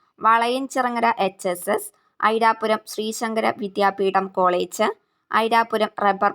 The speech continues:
പാർക്ക് എന്നിവിടങ്ങളിൽ നിന്നും രണ്ട് കിലോമീറ്റർ അകലെയായും പരുത്തുവയൽ ഹോസ്പിറ്റലിൽ നിന്ന് ആറ് കിലോമീറ്റർ അകലെയായുമാണ് ഈ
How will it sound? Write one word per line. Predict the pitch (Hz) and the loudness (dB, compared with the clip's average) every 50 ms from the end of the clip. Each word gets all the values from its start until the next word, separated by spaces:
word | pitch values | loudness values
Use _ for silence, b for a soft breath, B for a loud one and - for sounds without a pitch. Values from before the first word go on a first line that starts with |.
| - - | 0 2
പാർക്ക് | 190 185 185 - - - 220 330 440 _ _ _ _ _ _ - - 220 | 2 2 0 -2 -2 -2 -2 -2 -2 _ _ _ _ _ _ -6 -4 -4
എന്നിവിടങ്ങളിൽ | 226 240 247 240 240 240 240 240 240 233 220 214 | -2 -2 -2 0 0 0 0 0 -2 -2 -2 -2
നിന്നും | 196 185 196 220 381 - _ _ _ - 220 | -4 -2 -2 -4 -6 -8 _ _ _ -2 -2
രണ്ട് | 214 220 226 233 220 262 254 - | 0 0 0 -2 -4 -4 -4 -4
കിലോമീറ്റർ | 240 233 226 220 220 214 208 - - 208 - - - 202 | -2 -2 -2 -2 -2 -6 -6 -6 -6 -8 -4 -4 -4 -4
അകലെയായും | 190 - 190 190 190 190 185 185 180 180 185 277 - - _ _ _ _ _ _ _ - | -2 -2 -2 0 0 2 2 2 2 2 0 -2 -4 -6 _ _ _ _ _ _ _ 2
പരുത്തുവയൽ | 226 233 226 233 - - 262 247 247 247 247 254 247 233 | 2 2 0 -2 -6 -4 -2 0 0 0 0 -2 0 0
ഹോസ്പിറ്റലിൽ | 214 220 214 - - 214 202 - 214 208 208 208 202 | 0 0 -2 -4 -10 -10 -6 -6 -4 -4 -4 -4 -4
നിന്ന് | 185 185 190 220 - - 226 220 | -4 -4 -4 -4 -4 -2 0 2
ആറ് | 214 214 220 220 226 - | 2 2 2 2 -2 -4
കിലോമീറ്റർ | 240 220 220 220 214 214 208 - 214 208 - - 196 | -4 -4 -2 -2 -2 -4 -6 -6 -8 -6 -4 -4 -4
അകലെയായുമാണ് | 190 196 190 196 202 196 190 190 185 185 175 180 190 214 466 - _ _ _ _ _ - | -2 0 0 2 2 2 2 2 2 0 0 2 0 0 0 -4 _ _ _ _ _ -10
ഈ | - 220 | -8 -8